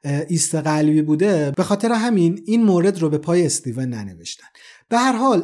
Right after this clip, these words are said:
استیون برای قتل شارلی و کترین گناهکار شناخته می‌شه و قاضی بهش دو تا حبس ابد می‌ده.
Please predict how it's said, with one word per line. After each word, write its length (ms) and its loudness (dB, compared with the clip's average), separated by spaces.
استیون 560 0
برای 420 0
قتل 380 -4
شارلی 520 0
و 160 0
کترین 600 -4
گناهکار 520 0
شناخته 500 -6
می‌شه 360 -10
و 60 0
قاضی 440 0
بهش 540 0
دو 140 2
تا 180 -4
حبس 320 -4
ابد 400 -14
می‌ده. 200 -20